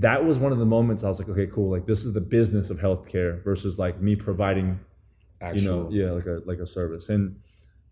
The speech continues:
Speaker 1: that's, that's something that, that I don't wanna get into that, but that's a whole, that's a, that's a whole other debate, you
Speaker 2: Oh,
Speaker 1: know?
Speaker 2: yeah.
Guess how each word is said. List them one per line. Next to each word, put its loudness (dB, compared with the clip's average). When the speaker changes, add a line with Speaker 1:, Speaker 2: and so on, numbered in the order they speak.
Speaker 1:
that's, 2
that's 2
something 2
that, 0
that -2
I 2
don't 4
wanna 2
get 4
into 0
that, 2
but -6
that's 2
a 0
whole, 2
that's 0
a, 4
that's 0
a -6
whole 2
other 0
debate, -4
you 0
Speaker 2:
Oh, 6
Speaker 1:
know? 4
Speaker 2:
yeah. -2